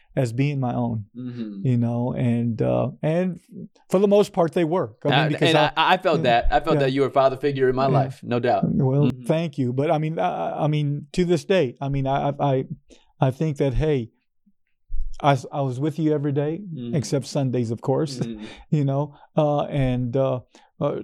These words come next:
Speaker 1: trying to, to build, um, build you up, I guess, build the
Speaker 2: Mm-hmm.
Speaker 1: players up, you know,
Speaker 2: Yes.
Speaker 1: uh,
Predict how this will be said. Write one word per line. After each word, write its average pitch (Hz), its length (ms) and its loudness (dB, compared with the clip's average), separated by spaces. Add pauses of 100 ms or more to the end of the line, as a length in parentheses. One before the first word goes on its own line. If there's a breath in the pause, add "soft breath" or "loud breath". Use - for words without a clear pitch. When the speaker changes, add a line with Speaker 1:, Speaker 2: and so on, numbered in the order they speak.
(100)
Speaker 1:
trying 156 420 0
to, 131 360 -2
to 139 120 0
build, 151 640 0 (520)
um, 147 680 -2 (140)
build 180 260 4
you 180 140 -2
up, 139 240 -2
I 131 80 -4
guess, 123 340 -8
build 135 320 0
the 160 80 -2
Speaker 2:
Mm-hmm. 123 80 -4
Speaker 1:
players 139 380 -2
up, 131 160 -6
you 131 100 2
know, 120 220 0
Speaker 2:
Yes. - 120 -16 (320 loud breath)
Speaker 1:
uh, 131 380 0